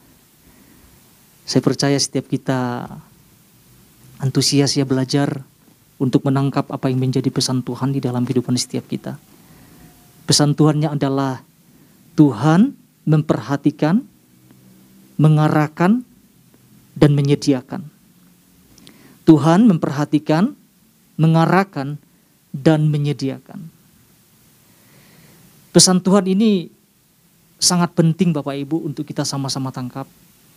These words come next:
Karena ada berkat yang Tuhan mau sediakan untuk kita. Ada penyediaan Tuhan yang luar biasa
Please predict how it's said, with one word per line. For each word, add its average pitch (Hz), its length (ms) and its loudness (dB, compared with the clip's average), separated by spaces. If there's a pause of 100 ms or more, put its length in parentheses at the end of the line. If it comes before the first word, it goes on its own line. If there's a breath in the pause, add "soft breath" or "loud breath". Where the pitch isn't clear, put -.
(800)
Karena 151 320 0
ada 151 320 -2
berkat 147 380 -6
yang 139 180 -6
Tuhan 135 240 -4
mau 139 140 -2
sediakan 131 500 -4
untuk 143 160 -8
kita. - 300 -14 (640 soft breath)
Ada 143 160 2
penyediaan 160 800 2
Tuhan 151 380 -4
yang 147 100 -4
luar 147 240 0
biasa 143 480 -6